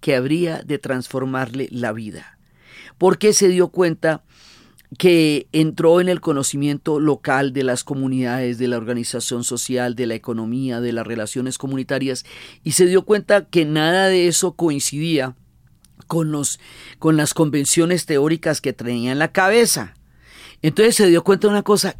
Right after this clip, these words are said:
clave, man, y es que resulta que las comunidades tienen sus propios saberes, sus propios análisis, sus propios conocimientos, y no son un objeto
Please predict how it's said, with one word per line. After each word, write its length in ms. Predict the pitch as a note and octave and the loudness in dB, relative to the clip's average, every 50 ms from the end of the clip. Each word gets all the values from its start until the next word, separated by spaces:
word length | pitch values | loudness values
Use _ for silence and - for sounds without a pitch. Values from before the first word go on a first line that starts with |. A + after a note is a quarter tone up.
| - - | -6 0
clave, 520 | - G#3+ A3+ A#3 A#3+ G#3+ G3+ F3 D3 B2 | 2 2 2 2 2 2 0 0 0 -2
man, 240 | A2+ G2 - - - _ - - - - - - - _ _ _ - - - - _ | -6 -10 -12 -18 -20 _ -18 -18 -18 -20 -20 -20 -20 _ _ _ -20 -20 -20 -14 _
y 120 | - F3 G3 | 0 2 4
es 180 | G3 F3+ - | 4 2 2
que 140 | - A#3+ B3+ | 2 2 2
resulta 540 | A#3 G#3+ F3+ - - F3 D#3+ - - - G#3+ | 2 2 0 0 0 -2 -2 0 -2 -2 0
que 120 | - F#3+ | 0 2
las 220 | D3+ D#3+ D#3 - - | 2 2 2 0 -2
comunidades 580 | D#3 D3 C#3+ C#3+ C#3+ C#3+ C#3 C#3+ D#3 F3 D#3+ | -2 -2 0 2 2 2 2 2 0 0 0
tienen 280 | - G3 F#3+ G3 G3 E3+ | 2 0 2 2 2 -2
sus 220 | - E3 C#3+ - | -2 -2 -2 -4
propios 420 | - - C#3 C#3 - D#3 F3 D#3 - | -4 -2 -4 -4 -2 -2 -2 -2 -2
saberes, 440 | D3+ C3+ B2 C#3 D3+ D3 D#3+ D3+ | 0 0 0 0 0 0 -2 -4
sus 220 | - - C#3+ - - | -4 -6 -8 -8 -6
propios 440 | - C#3+ C#3 C3 - D3+ C#3+ - - | -6 -6 -6 -6 -6 -6 -6 -6 -6
análisis, 500 | G#2+ A2 C3 D3 D#3 D3 B2+ C#3 A#2 A2+ | -6 -4 -4 -2 -4 -4 -6 -8 -10 -10
sus 160 | A#2 A2+ - | -10 -10 -10
propios 340 | - B2+ B2+ A#2 C#3+ C#3 - | -8 -8 -8 -6 -6 -8 -8
conocimientos, 920 | - - A2+ A#2+ C3 C#3 - - A2+ A2+ A2+ G2+ F#2 - - G#2 - - _ _ _ _ _ _ _ _ _ _ - - - - - _ | -8 -8 -6 -6 -4 -6 -6 -6 -6 -6 -8 -8 -10 -12 -14 -16 -16 -16 _ _ _ _ _ _ _ _ _ _ -20 -20 -20 -20 -10 _
y 140 | - E3 E3+ | 0 2 4
no 160 | E3 F3+ F#3 | 6 4 4
son 220 | - G3 G#3+ G#3 | 4 4 4 4
un 140 | A3 G#3 G3+ | 2 2 2
objeto 680 | G#3 G3 - - - - G3+ F#3 - - - E3+ D3+ E3 | 0 -2 -2 -4 -2 2 2 2 2 0 -4 -4 -4 -6